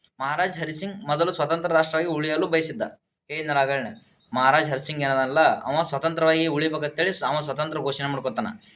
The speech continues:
ಆದ್ರ ಪಾಕಿಸ್ತಾನದ ಮರು ಆಕ್ರಮಣದಿಂದಾಗಿ ಅವ ಭಾರತದೊಳಗೆ ಸೇರ್ತಾನ. ಸಮಸ್ಯೆಯ ಉಗಮ ಹೆಂಗೆ ಅಂದ್ರ, ಅಕ್ಟೋಬರ್ ನಲವತ್ತು, ಹತ್ತೊಂಬತ್ತು ನಲವತ್ತೇಳು ಪಾಕಿಸ್ತಾನದಿಂದ ಬಂದಂತ ಅಫ್ಘಾನ್ ಪಠಾಣ್ ಜನ್-, ಜನಾಂಗ್-, ಜನಾಂಗದ ಭದ್ರತಾ ಗುಂಡಾಗಳು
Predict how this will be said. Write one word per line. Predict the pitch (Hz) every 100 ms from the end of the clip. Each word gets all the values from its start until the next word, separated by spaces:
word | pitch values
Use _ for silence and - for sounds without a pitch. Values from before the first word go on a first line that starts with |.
| -
ಆದ್ರ | 127 143 147
ಪಾಕಿಸ್ತಾನದ | 139 - 143 147 - 175 175 175
ಮರು | 180 160 139 165
ಆಕ್ರಮಣದಿಂದಾಗಿ | 156 156 156 151 139 131 190 165 160
ಅವ | - _ 170 180
ಭಾರತದೊಳಗೆ | 151 147 147 147
ಸೇರ್ತಾನ. | 139 123 - 95 _ _ _ _ _ _ _ _ _ _ _
ಸಮಸ್ಯೆಯ | - 151 165 180 160
ಉಗಮ | 143 147 120 76
ಹೆಂಗೆ | 120 131
ಅಂದ್ರ, | 143 131 - 117 127 - - _ _ 143
ಅಕ್ಟೋಬರ್ | - 175 185 185
ನಲವತ್ತು, | 156 170 170 135
ಹತ್ತೊಂಬತ್ತು | 135 160 165
ನಲವತ್ತೇಳು | 151 151 156 139 151 190 - _ -
ಪಾಕಿಸ್ತಾನದಿಂದ | 127 139 175 - 170 165 160 160
ಬಂದಂತ | 160 147 147 151 147 107 - - _ _ _ _ -
ಅಫ್ಘಾನ್ | 123 127 165 180 170
ಪಠಾಣ್ | 147 165 170 139
ಜನ್-, | 139 147 - -
ಜನಾಂಗ್-, | 113 131 151 165 170 - -
ಜನಾಂಗದ | 120 135 147 143 165
ಭದ್ರತಾ | 127 127 139 147 170 170
ಗುಂಡಾಗಳು | 120 135 143 151 131 104